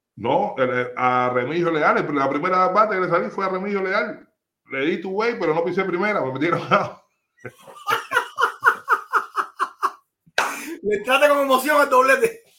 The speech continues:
Speaker 1: Sí, le entré con, demasiado contento, dije, "Por aquí que me acerca."
Speaker 2: Qué bueno, qué
Speaker 1: Sí.
Speaker 2: bueno.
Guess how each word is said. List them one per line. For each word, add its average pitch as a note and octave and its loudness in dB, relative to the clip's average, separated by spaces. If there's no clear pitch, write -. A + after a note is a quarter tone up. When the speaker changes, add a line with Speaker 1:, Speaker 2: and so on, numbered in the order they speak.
Speaker 1:
Sí, D3+ -2
le E3 0
entré D#3 0
con, F#3+ -4
demasiado D3 0
contento, G3 0
dije, E3 0
"Por C3+ -2
aquí F#3 -2
que G#3 -8
me F3+ -8
acerca." E3 -6
Speaker 2:
Qué A#3 -2
bueno, G#3 4
qué F#3+ 2
Speaker 1:
Sí. G3+ 4
Speaker 2:
bueno. F3 0